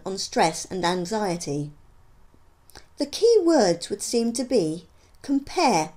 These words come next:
and relaxation. So I now go back to the list of statements to see if I can spot them or synonyms of them.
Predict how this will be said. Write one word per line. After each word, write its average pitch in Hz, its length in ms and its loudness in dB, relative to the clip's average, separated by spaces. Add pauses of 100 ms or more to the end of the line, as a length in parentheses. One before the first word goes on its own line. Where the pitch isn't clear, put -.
and 208 160 -10
relaxation. 208 960 0 (600)
So - 180 0
I 190 100 2
now 208 280 2
go 359 160 2
back 311 300 2
to 226 100 -10
the 214 80 -2
list 240 300 -2
of 285 80 -6
statements 160 720 -4 (300)
to 359 100 -4
see 403 240 8
if - 100 0
I 285 60 0
can 285 180 -8
spot - 400 0
them 160 320 -4 (200)
or 302 80 -4
synonyms 190 580 2
of 147 220 -4
them. 151 320 -4